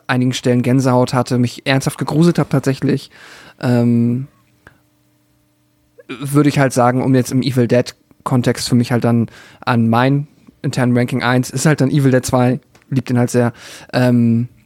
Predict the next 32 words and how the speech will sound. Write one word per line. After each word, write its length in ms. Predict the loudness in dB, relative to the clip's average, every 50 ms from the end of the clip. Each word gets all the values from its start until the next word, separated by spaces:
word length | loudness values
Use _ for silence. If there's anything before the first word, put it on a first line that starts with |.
| _ _ _ -20 _ _ _ _ _ _ -20 -20 -20 -18 -10
um 200 | -4 -2 0 2
da 160 | 2 2 2
dran 200 | 2 2 0 0
zu 140 | 0 -2 -4
kratzen, 640 | -4 -2 -2 -2 -4 -2 -2 0 0 0 0 -2 -6 -12 -20 _ _ -20 _ _ _ _
müsste 400 | -10 -4 -2 -2 -2 -2 -2 -2
dann 200 | 0 0 0 0
halt 400 | 0 2 2 2 2 0 -2 -8 -16 _ _ _ -20 -20 _ _ _ -6
der 100 | -6 -6
Film 280 | -4 0 0 2 4 4
noch, 500 | 4 4 4 2 0 -2 -6 -10 -14 -18 -20 _ _ _ _ -20 _ _ _ _ _ _ _ _ _ _ -20 -10 -4 -2
noch 160 | -2 -2 -2
abgedrehter 520 | -4 -6 -6 -6 -6 -4 -4 -2 -2 -2
sein. 480 | -2 -2 -2 -2 0 0 -2 -2 -4 -6 -10 -6
Also, 240 | -2 -2 0 0 0
und 140 | 0 0 0
das 200 | -2 -2 -4 -8
ist, 220 | -10 -10 -10 -10 -10
äh, 80 | -10 -12 -12 -14 -18 -20 -20 -20 -20 _
schwer 260 | -10 -8 -4 -2 -2 -2
zu 80 | -2
beschreiben, 360 | -4 -4 -2 0 2 2 2
da 80 | 2 2
müsste 240 | 2 0 0 0 -2
halt 140 | 0 0 0
irgendwie, 400 | 0 0 0 2 2 2 2 0 -2 -10 -20 -20 -20 -20 -20 _ _ _ _ -10 -4
keine 180 | 0 0 2
Ahnung, 300 | 2 2 0 -2 -2 -4
da 80 | 0 0
müsste 220 | 0 0 0 0
der 100 | -2 -2
Film 760 | 0 0 0 2 2 2 2 2 0 -2 -4 -8 -14 -18 -18 -20